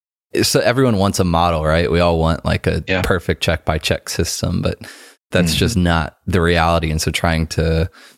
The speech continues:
Speaker 1: trying to educate people on how people learn real world in real life, and, and then
Speaker 2: Yeah.
Speaker 1: also, like, some new ways to look at it. Like, that's very much going against what the stereotype is as you grow up,
Speaker 2: Yeah.
Speaker 1: as a young child learning golf,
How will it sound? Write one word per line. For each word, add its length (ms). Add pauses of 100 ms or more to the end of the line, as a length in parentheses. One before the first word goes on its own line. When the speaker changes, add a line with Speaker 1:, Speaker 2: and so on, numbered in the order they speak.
(260)
Speaker 1:
trying 260
to 100
educate 340
people 480
on 760 (240)
how 160
people 380
learn 560 (720)
real 220
world 320
in 140
real 160
life, 380
and, 240
and 220
then 100
Speaker 2:
Yeah. 60
Speaker 1:
also, 380
like, 220
some 140
new 100
ways 220
to 60
look 120
at 140
it. 40
Like, 140
that's 340 (520)
very 320
much 300
going 320
against 560
what 420 (340)
the 120
stereotype 720
is 480
as 180
you 80
grow 320
up, 380
Speaker 2:
Yeah. 100
Speaker 1:
as 80
a 80
young 300
child 500
learning 300
golf, 440